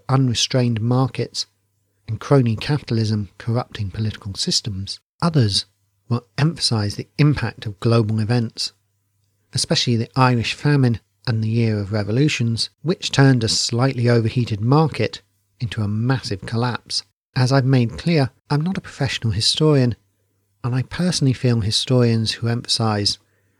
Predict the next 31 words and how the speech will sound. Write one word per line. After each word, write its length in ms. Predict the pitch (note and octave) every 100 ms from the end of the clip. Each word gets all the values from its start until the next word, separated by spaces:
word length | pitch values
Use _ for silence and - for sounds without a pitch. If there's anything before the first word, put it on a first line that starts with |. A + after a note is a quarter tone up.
| _ _
it 80 | -
was 120 | G#2
a 80 | G#2 - -
blend 480 | A#2 C3+ C#3 B2
of 80 | G2+
things 540 | C#2+ E2 A1+ A#2 - - _ _ _ _ -
rather 240 | A#2+ G#2
than 220 | G#2 G#2 G#2
one 240 | A#2 G#2+
principal 440 | A2+ G#2+ - G#2+ -
cause 540 | - B2 G#2+ G2+ - - _ _ _ _ _ _ -
are 80 | D3
probably 760 | - - - F3+ D#3+ C3 A#2+
most 380 | A#2+ A#2+ A2+ -
likely 380 | A2 G#2 - -
to 100 | -
be 120 | G2+
right. 400 | G2 G2 F#2+ - - _ _
Eventually, 640 | C3 F3 A3 - A#2 A#2+ - _
the 100 | D3+
dust 380 | D#3 C#3+ - -
settled. 580 | - F#3+ - G2+ G#2 - _
Some 420 | - B2 C#3 C3+
modern 240 | A#2 B2+ B2
economists 680 | A2+ A#2+ A#2 A#2+ - - - _ _ _
argue 360 | B2+ A#2+ A#2+ G#2+
that 80 |
in 280 | A2 A2 A2 -
strictly 460 | - - A#2+ - G#2
economic 540 | G2 G#2+ A2+ E3 -
terms, 460 | - G#2+ A2+ C#3